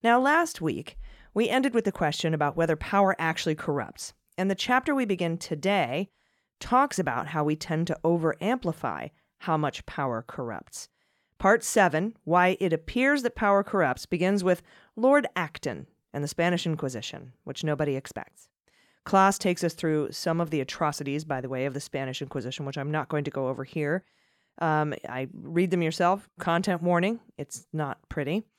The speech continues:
And an historian named Crichton that recorded all of the Spanish Inquisition history in sort of a nonchalant fashion because he believed history should be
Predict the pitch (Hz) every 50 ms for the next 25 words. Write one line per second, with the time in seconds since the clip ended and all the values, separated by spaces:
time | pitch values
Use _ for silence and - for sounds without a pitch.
0 | _ _ _ _ _ _ _ _ _ _ _ - 233 247 254 269 277 277 254 -
1 | - 233 240 226 226 220 - - 277 277 285 254 190 160 156 170 190 196 196 -
2 | 180 170 170 170 170 165 - - _ _ _ - - 202 185 170 - 110 113 92
3 | 73 - _ _ _ _ _ - 151 160 151 - - 151 160 160 - - 233 233
4 | 226 170 139 151 170 196 - _ _ _ _ _ _ _ _ _ _ _ _ -
5 | 160 170 165 165 156 - 156 143 135 135 151 - - - 151 135 131 - 156 139
6 | - 156 123 131 131 - 143 151 143 139 - - 180 180 180 185 - 254 330 320
7 | 277 220 180 151 143 147 139 143 170 185 202 - - 180 147 135 135 127 135 147
8 | - - - - 147 139 151 160 - - 220 262 233 196 - 180 170 - 240 277
9 | 247 247 247 240 226 220 196 175 180 170 - - 180 175 - - 160 - - 151
10 | 147 147 -